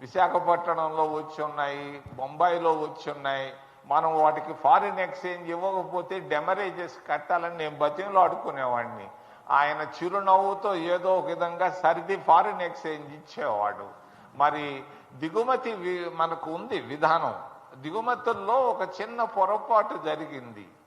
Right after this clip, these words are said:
ఉన్నటువంటి మంత్రికి అవగాహన లేకుండా ఎంత దిగుమతి చేయాలన్న దాని గురించి ఆలోచించకుండా తగ్గించాడు.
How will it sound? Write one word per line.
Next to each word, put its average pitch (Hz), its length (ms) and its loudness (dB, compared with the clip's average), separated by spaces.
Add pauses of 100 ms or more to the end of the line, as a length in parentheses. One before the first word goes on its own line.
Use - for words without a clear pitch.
ఉన్నటువంటి 202 680 -2
మంత్రికి 190 640 -2
అవగాహన 143 640 6
లేకుండా 139 840 0 (280)
ఎంత 190 420 -2
దిగుమతి 214 560 0
చేయాలన్న 175 720 2
దాని 156 480 0
గురించి 147 480 -8
ఆలోచించకుండా 156 920 0
తగ్గించాడు. 185 1040 -4